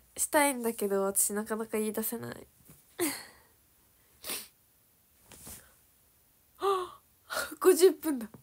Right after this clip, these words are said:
やばい。私お風呂入らなきゃなんだ。<laughs> じゃあ、壇上読むか。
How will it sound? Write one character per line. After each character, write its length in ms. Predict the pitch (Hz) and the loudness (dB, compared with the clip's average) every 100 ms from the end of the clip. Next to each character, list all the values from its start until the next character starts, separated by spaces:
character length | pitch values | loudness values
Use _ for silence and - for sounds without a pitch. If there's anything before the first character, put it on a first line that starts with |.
| _ - - - - - - 381 370 339 311 - - - | _ -16 -16 -18 -20 -20 -14 -10 -8 -10 -14 -20 -14 2
や 120 | 277 | 6
ば 220 | 311 294 | 8 8
い。 100 | - - _ - 359 - - _ _ - - - - | 6 -4 _ -2 -2 -2 -12 _ _ -20 -20 -20 -10
私 160 | 285 330 | -4 2
お 40 | |
風 140 | 330 | 6
呂 80 | 392 | 6
入 180 | 330 294 | 6 2
ら 100 | 330 | 2
な 140 | 311 | -2
き 120 | 269 240 | -6 -4
ゃ 40 | |
な 140 | 262 | -4
ん 60 | 262 | -4
だ。 140 | 226 - _ _ - | -6 -10 _ _ -6
<laughs> 60 | 381 - - - - - 311 415 392 370 359 - - - - _ - - - _ - - | -6 -6 -14 -14 -14 -16 -6 -2 -2 -4 -12 -18 -20 -20 -20 _ -20 -20 -20 _ -16 -4
じ 100 | 226 | -2
ゃ 40 | |
あ、 80 | 214 - | 0 0
壇 200 | 233 233 | 0 2
上 220 | 247 247 | 2 4
読 160 | 247 269 | 4 2
む 100 | 294 | -2
か。 280 | 240 - | -6 -8